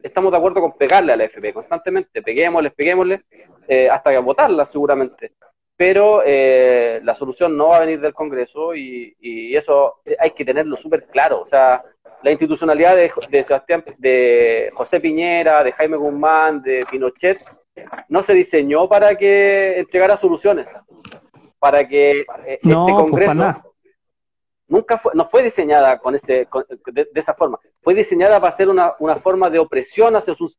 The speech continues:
Speaker 1: hacia un sector, eh, para poder explotar ese... o sea, el Estado como se concibe en mil novecientos ochenta es la herramienta que tienen para poder explotar, poder robar,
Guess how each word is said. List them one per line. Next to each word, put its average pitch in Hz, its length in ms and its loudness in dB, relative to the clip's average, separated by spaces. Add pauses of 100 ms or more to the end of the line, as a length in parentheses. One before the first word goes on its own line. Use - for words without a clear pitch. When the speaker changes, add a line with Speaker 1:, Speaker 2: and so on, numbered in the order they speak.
Speaker 1:
hacia 123 200 -2
un 143 80 -2
sector, - 500 -4 (540)
eh, 127 800 2
para 135 180 2
poder 170 180 2
explotar 190 520 0
ese... 220 360 -2
o - 120 -8
sea, 196 200 2 (520)
el 147 140 0
Estado 160 600 0
como 143 260 -2
se - 380 -4
concibe 180 600 -4
en 139 200 -4
mil 151 100 -4
novecientos 156 360 -2
ochenta 160 640 0 (360)
es 196 240 -4
la 170 140 4
herramienta 180 580 0
que 175 100 -4
tienen 196 200 0
para 170 220 0
poder 190 180 2
explotar, 196 580 0 (840)
poder 175 180 4
robar, 175 560 4